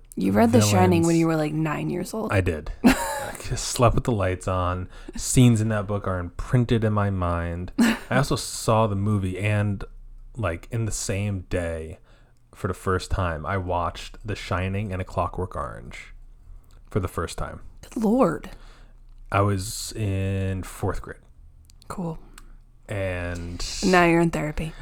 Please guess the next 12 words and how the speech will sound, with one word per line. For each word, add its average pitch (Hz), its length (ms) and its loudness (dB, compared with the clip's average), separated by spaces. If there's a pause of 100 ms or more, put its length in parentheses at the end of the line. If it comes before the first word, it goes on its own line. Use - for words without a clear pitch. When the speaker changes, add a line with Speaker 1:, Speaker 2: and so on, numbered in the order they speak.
(100)
Speaker 2:
Now, 139 340 6
yeah, 185 320 10 (280)
n-, 147 200 8 (100)
you 139 60 8
know 156 80 10
what? 143 120 4
Shout 143 360 12
out 156 140 8
to 156 100 8
therapy. 98 580 2 (220)
Speaker 1:
<laughs> 285 180 10 (400)
Speaker 2:
Um, 101 640 6